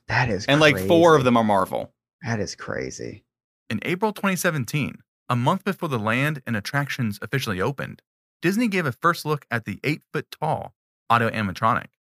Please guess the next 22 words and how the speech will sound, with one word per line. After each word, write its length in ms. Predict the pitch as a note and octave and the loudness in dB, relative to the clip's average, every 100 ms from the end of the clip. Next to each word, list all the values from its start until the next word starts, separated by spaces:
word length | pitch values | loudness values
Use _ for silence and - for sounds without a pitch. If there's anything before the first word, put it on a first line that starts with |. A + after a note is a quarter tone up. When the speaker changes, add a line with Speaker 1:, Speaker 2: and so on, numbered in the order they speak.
| _ _ _ _ _ - | _ _ _ _ _ -4
Speaker 2:
At 100 | A2+ | -4
the 60 | |
time, 540 | A2 - G#3 D#3 - - _ _ | -2 0 2 0 -4 -16 _ _
Disney 240 | - G#3 B3 | -4 -2 -2
called 240 | - E3 | -2 -2
it 140 | E3+ - | -2 -4
the 80 | |
most 420 | D2 F#2 C#3+ - - | -4 -4 -4 -6 -6
complicated 480 | C3 C3+ C#3 C3+ - | -4 -2 -2 -2 -2
Otto 180 | A2+ B2 | -4 -2
animatronic 600 | A2 G2 - E3 - - _ | -4 -4 -2 -4 -4 -12 _
figure 300 | F#3 C3 - _ | -6 -6 -14 _
ever 200 | C3 C#3 | -2 -2
created 300 | C3+ B2+ C3+ | 0 0 0
by 300 | A2 G#2 A2+ A#2 | 0 0 0 -2
the 100 | G#2+ | -2
Imagineers. 540 | G#2 G#2 G#2 D2+ - _ _ _ _ _ _ _ _ _ | -2 -2 -6 -8 -10 _ _ _ _ _ _ _ _ _
It 120 | C3 | -2
can 120 | B2+ | 0
play 220 | A2+ G3 A3+ | 0 0 2
the 100 | G#3+ | 4
bongos 560 | B2+ C3 D3+ E3 D#3+ | 4 4 0 -4 -6